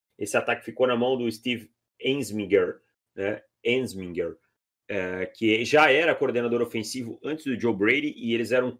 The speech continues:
co-coordenadores no ano passado. Então, o Eslinger cuidava do jogo corrido e o, e o Brady do,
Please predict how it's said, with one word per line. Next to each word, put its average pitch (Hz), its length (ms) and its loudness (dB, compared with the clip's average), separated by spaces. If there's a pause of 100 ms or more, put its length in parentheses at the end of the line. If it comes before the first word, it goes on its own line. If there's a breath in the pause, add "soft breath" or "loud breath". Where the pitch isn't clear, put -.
co-coordenadores 123 1040 2
no 107 80 -2
ano 101 100 -4
passado. 107 640 -6 (420)
Então, 101 300 -2
o 104 60 2
Eslinger 107 340 0
cuidava 107 320 0
do 104 80 -2
jogo 98 220 0
corrido 104 500 0
e 107 140 -2
o, 110 120 -10
e 110 140 -4
o 107 60 0
Brady 98 500 0 (400)
do, 87 440 -8